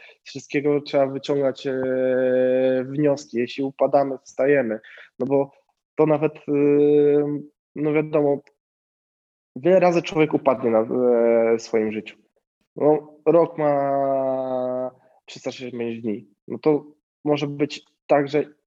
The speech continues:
wiele razy upadniemy. I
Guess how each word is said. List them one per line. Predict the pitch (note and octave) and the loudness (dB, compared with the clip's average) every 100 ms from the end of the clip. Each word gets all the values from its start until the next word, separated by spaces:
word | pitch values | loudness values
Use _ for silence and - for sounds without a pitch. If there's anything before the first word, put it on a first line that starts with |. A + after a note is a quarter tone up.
| _ - D3 | _ -12 0
wiele | D3+ D3 | 2 2
razy | C#3+ D3+ | 0 -2
upadniemy. | D3 C#3 C#3+ A#2 G#2 - _ _ _ _ - | -2 -2 -2 -4 -6 -14 _ _ _ _ -8
I | B2 B2+ B2+ C3 C3 B2+ C3 C3 B2 | -4 -2 -2 -2 0 0 0 -2 -4